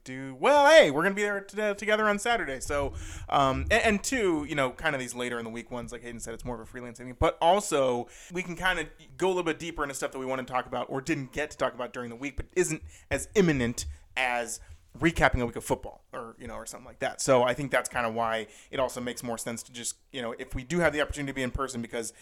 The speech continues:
it allows for a lot more, you know, kinda back and forth dialogue without one of us going on a, on a significantly long and, and meaningless monologue, uh, then, then we're gonna take that opportunity. So, so that's why we're here, uh, today to do it.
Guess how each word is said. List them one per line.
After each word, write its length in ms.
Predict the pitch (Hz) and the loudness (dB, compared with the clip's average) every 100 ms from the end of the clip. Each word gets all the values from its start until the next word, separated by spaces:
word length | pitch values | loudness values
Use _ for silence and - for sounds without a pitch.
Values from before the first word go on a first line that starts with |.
| - | -16
it 80 | - | -6
allows 280 | 123 131 135 | 4 6 4
for 120 | - | 2
a 60 | 127 | -2
lot 180 | 123 120 | 0 -2
more, 320 | 117 113 113 | -2 -4 -4
you 100 | 110 | -8
know, 60 | 110 | -10
kinda 200 | 123 113 | -8 -6
back 220 | 113 113 | -6 -6
and 100 | - | -10
forth 180 | 120 113 | -14 -10
dialogue 460 | 120 120 117 113 | -8 -8 -8 -10
without 260 | 113 113 117 | -12 -12 -10
one 100 | 117 | -12
of 80 | 113 | -12
us 120 | 113 | -14
going 240 | - 123 | -12 -10
on 120 | 113 113 | -10 -12
a, 120 | 110 - - - - | -14 -12 -14 -14 -6
on 120 | 127 | -4
a 220 | 113 113 - - | -4 -8 -12 -12
significantly 920 | - 139 147 139 - - 123 120 117 | -8 -4 -2 -2 -4 -6 -4 -6 -8
long 400 | 120 123 120 120 | -4 0 2 2
and, 240 | 117 110 113 | 0 -2 -4
and 240 | 113 110 | -6 -6
meaningless 480 | 113 113 110 107 - | -6 -6 -6 -8 -10
monologue, 720 | 120 117 170 123 110 107 127 - - - | 0 4 6 4 -2 -4 -4 -8 -20 -6
uh, 220 | - 147 143 | 4 4 6
then, 240 | 165 160 | 4 2
then 160 | 160 165 | 2 2
we're 60 | |
gonna 120 | 165 | 0
take 140 | 156 170 | -2 0
that 100 | 160 | 2
opportunity. 480 | 160 - 214 156 - | 2 0 0 0 -4
So, 360 | - 120 113 | -4 -2 -4
so 120 | 120 123 | -8 -10
that's 160 | 123 | -8
why 100 | 127 | -8
we're 120 | 120 | -10
here, 400 | 117 120 120 117 - - | -10 -10 -10 -12 -18 -18
uh, 220 | 120 117 | -14 -12
today 540 | - 110 117 120 151 - - | -14 -10 -6 -6 -6 -12 -18
to 80 | |
do 200 | - 175 | 0 4
it. 160 | 226 - | 4 2